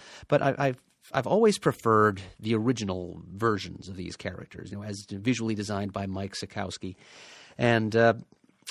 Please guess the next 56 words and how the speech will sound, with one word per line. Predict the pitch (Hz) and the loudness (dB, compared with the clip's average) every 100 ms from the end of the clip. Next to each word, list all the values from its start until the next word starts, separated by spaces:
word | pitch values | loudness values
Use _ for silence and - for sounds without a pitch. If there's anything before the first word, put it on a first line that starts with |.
| - | -6
uh, | 113 113 | -2 0
I'm | 117 110 | 0 0
pleased | 127 147 110 | 0 0 0
that, | 110 104 | 0 0
uh, | |
one | 101 123 | 0 0
of | 104 | 0
the, | 107 104 | -2 0
uh, | 98 | 0
miniseries | 101 127 107 104 98 95 | 0 -2 -2 -2 -4 -4
coming | 110 104 | -4 -4
out | 101 98 | -4 -4
of | |
the | 101 98 | -6 -6
Convergence | 104 104 110 180 104 85 98 | -4 -2 2 2 0 -8 -8
event, | 92 92 90 | -10 -10 -12
uh, | 95 92 92 90 95 | -10 -8 -8 -10 -12
you | 92 | -12
know, | 90 | -10
soon | - 117 | -6 -6
to | 104 | -4
be | 101 | -6
published | 101 92 87 - | -6 -8 -10 -8
by | 92 | -8
D | 90 92 | -6 -8
C, | - 90 101 - - - | -6 -8 -8 -12 -20 -8
uh, | 104 | -2
is | 104 101 | -2 0
going | 110 107 | 0 0
to, | 98 95 | -2 -4
it | 120 - | -6 -6
is | 113 113 | -6 -6
going | - 113 | -2 -2
to | 104 | 0
be | 104 | -2
about | 101 101 95 | 2 0 0
the | |
pre-crisis | 92 104 98 98 92 101 - 131 | -6 -8 -4 -4 -4 -6 -6 -2
Earth | 113 - - | -2 -4 -8
three | 101 98 98 98 - _ _ _ | -4 -4 -6 -10 -14 _ _ _
version | 98 107 95 95 | -4 -2 -2 -6
of | 98 | -6
the | |
Crime | 104 98 92 | -6 -6 -6
Syndicate. | - - - - _ _ | -12 -16 -20 -20 _ _
It'd | - | -16
be | - | -14
fun | - 113 98 | -6 -6 -6
to | |
see | - 104 92 - | -8 -10 -10 -14
those | 101 123 120 110 | -2 0 2 0
versions | 95 98 92 90 | -4 -8 -8 -8
of | 90 | -10
these | 90 - | -12 -12
characters | 90 - - - | -14 -14 -18 -18
again. | - | -20